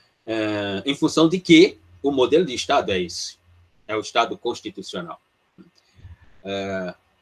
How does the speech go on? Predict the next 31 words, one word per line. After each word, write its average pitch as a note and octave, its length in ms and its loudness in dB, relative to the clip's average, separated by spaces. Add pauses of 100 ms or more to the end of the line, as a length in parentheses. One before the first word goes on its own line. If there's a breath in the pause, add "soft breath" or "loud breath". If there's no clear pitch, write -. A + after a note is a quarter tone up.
mas E3+ 340 2
isto F#3 720 -4 (240)
não F3+ 280 2
quer D#3 240 2
dizer, C3 520 -2 (200)
eh, G#2+ 320 -8
como A#2+ 600 -4
leciona A#2 440 -4
Rafael G#2+ 320 -6
de A2+ 120 -6
Jorge, B2+ 320 -2 (640 soft breath)
isso A#2+ 180 -6
não G#3 100 0
quer F3+ 200 0
dizer C3 320 -2
que G3 120 -6
nós F#3+ 200 -4
tenhamos, D#3 720 0 (320)
é, G2+ 760 -4 (280)
grandes G3 540 4
construções, E3 1200 2 (540)
é, B2 140 -2
de D3 140 2
teoria D3+ 360 6
do C#3+ 120 0
direito C#3 360 2
a - 60 2
partir E3+ 320 2
do C#3+ 80 0
direito B2+ 300 4
constitucional. G#2 640 -4